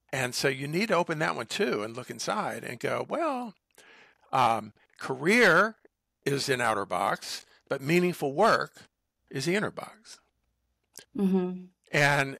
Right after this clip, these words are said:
Speaker 1: and so part of the job I think everyone has is to realize they've gotta open both boxes. And it's not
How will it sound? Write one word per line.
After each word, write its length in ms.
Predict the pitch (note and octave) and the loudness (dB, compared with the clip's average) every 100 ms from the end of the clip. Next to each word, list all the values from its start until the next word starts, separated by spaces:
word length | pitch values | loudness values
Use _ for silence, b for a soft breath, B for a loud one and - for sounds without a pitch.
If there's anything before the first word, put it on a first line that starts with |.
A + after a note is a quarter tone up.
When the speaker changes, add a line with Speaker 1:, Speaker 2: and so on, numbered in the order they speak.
| - | -4
Speaker 1:
and 320 | D3+ D3 C#3+ | 0 0 0
so 260 | - D3+ C#3 | 4 4 4
part 400 | - - A3+ A3 | 0 0 2 2
of 120 | D3+ | 0
the 80 | B2+ | -4
job 520 | C#3+ C3 D#3+ D#3+ B2 | 2 4 6 4 2
I 120 | A#2 | -2
think 260 | B2 A#2 B2 | -2 -4 -4
everyone 320 | D#3 C#3 G#2 | -4 -6 -8
has 480 | A#2+ D3+ C#3 A#2 B2 | -6 -4 -2 -4 -6
is 140 | G2+ | -10
to 100 | A#2 | -10
realize 480 | A#2 B2+ C3 G#2+ - | -6 -4 -4 -4 -6
they've 100 | A2+ | -4
gotta 220 | E3 F3 | -2 0
open 300 | D#3 D#3 B2+ | 0 -4 -6
both 220 | A#2+ A2+ | -6 -6
boxes. 680 | - A2 - - - - - _ _ b b b b b b - | -6 -8 -10 -16 -18 -20 -20 _ _ b b b b b b -8
And 360 | B2+ A#2+ A#2 C#3 | -2 -2 -2 -4
it's 160 | C3+ G3+ | -2 2
not 160 | A3 | 2